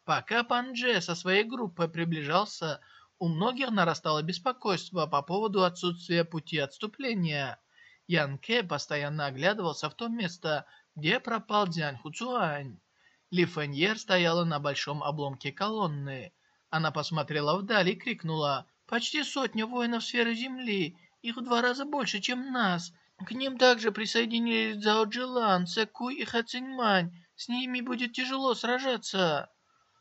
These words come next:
«Цзао Джилан?» Выражение лица Ян Му стало мрачным. «Эта женщина — лидер молодого поколения клана Цзао. Она занимает третье место в рейтинге силы. Ходят слухи, что она обладает какой-то странной силой.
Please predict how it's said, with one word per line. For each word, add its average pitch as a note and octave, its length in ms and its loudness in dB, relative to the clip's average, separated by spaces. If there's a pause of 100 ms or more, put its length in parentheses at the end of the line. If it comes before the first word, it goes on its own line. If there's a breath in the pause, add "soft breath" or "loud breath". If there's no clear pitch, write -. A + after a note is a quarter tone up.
(120)
«Цзао E3+ 460 12
Джилан?» F3+ 720 8 (240)
Выражение D3+ 600 2
лица D3 320 2
Ян C#3 240 2
Му E3 220 0
стало D3 320 2
мрачным. E3+ 800 2 (300)
«Эта F3 260 6
женщина — F3 540 8
лидер F3 320 6
молодого E3 400 10
поколения E3 560 6
клана E3+ 400 4
Цзао. D#3+ 580 6 (220)
Она E3 280 6
занимает E3 440 4
третье F3 340 4
место D#3+ 380 2
в D#3+ 60 0
рейтинге E3+ 400 4
силы. D3+ 540 2 (200)
Ходят E3 360 4
слухи, F3 380 2
что D#3+ 180 2
она D#3+ 140 6
обладает D#3 440 4
какой-то E3+ 440 0
странной E3 480 2
силой. D3+ 580 0